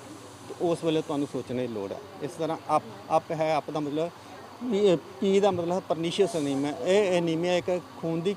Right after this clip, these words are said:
ਘਾਟ ਹੈ, ਜਿਹਦੇ ਵਿੱਚ ਇਹ ਵਿ-, ਵਿਟਾਮਿਨ ਬੀ ਟਵੈਲਵ ਦੀ ਡੈਫੀਸ਼ੀਐਂਸੀ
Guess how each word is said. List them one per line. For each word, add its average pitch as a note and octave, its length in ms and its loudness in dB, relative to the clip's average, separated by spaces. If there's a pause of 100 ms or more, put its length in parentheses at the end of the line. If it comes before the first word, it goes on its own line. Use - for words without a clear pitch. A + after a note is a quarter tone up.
ਘਾਟ C#3 180 2
ਹੈ, F3+ 80 4
ਜਿਹਦੇ D3+ 260 0
ਵਿੱਚ D3+ 200 -4
ਇਹ E3+ 160 0
ਵਿ-, C#3+ 500 -2 (200)
ਵਿਟਾਮਿਨ D3 460 -2
ਬੀ C3+ 200 -2
ਟਵੈਲਵ B2+ 320 -2
ਦੀ D3 100 -2
ਡੈਫੀਸ਼ੀਐਂਸੀ C3+ 540 -4